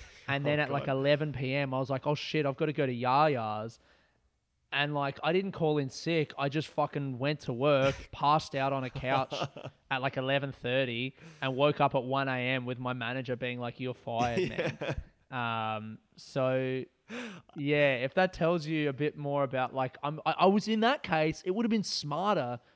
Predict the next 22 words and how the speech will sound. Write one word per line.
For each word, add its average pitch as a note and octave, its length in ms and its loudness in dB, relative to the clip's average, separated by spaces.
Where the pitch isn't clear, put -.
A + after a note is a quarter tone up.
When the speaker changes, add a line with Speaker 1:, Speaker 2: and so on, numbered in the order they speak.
Speaker 2:
for E3+ 140 0
me D#3+ 220 4
to D#3 80 0
make D3+ 260 0
up D#3+ 140 4
some, C#3 480 -2
you D3 160 0
know, F#3 300 2
like, D#3+ 280 2
"Oh, C#3 100 0
I C#3 120 4
can't C3+ 340 -4
work C3+ 240 2
'cause C3 160 -8
I'm B2 160 -4
fucking, C3 360 -8
my B2 120 -6
grandma B2+ 400 -4
died," A2+ 300 -4
or G#2+ 100 -6
whatever. G#2 500 -8
Speaker 1:
Yeah. C3 340 -2